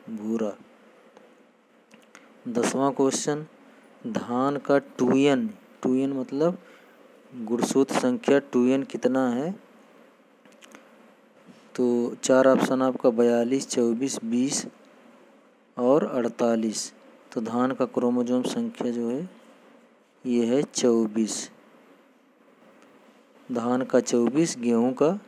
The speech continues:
बयालीस। और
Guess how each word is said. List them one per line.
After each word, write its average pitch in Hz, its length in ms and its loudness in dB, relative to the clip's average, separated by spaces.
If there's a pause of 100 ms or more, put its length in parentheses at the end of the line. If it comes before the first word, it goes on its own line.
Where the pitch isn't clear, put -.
(200)
बयालीस। 117 680 2 (3250)
और 110 520 -6